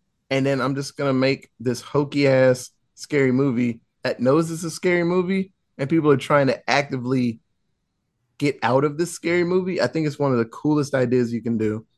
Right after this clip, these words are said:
And it was really fun. And seeing the final girl become the final girl was really awesome. When, like, Chad was like, "Oh, no, you gotta be the slut, right? 'Cause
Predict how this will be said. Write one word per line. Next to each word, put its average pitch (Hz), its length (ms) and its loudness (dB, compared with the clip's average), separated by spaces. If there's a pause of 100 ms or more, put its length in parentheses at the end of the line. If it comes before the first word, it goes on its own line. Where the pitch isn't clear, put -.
(440)
And 139 180 2
it 180 120 6
was 226 240 -2 (100)
really 156 300 0
fun. 120 540 -4
And 107 400 -2 (120)
seeing 190 460 2
the 151 100 2
final 165 320 2
girl 143 400 0
become 135 540 -2
the 147 100 0
final 151 320 0
girl 165 240 -2
was 120 180 -2
really 127 240 0
awesome. 131 560 -2 (460)
When, 127 380 2 (420)
like, 127 340 0
Chad 147 320 4
was 127 140 -4
like, 131 240 0
"Oh, 208 220 2
no, 190 160 2
you 156 140 -2
gotta 196 200 2
be 175 120 -2
the 156 60 -2
slut, 240 340 -4
right? 160 360 2 (160)
'Cause 139 340 -6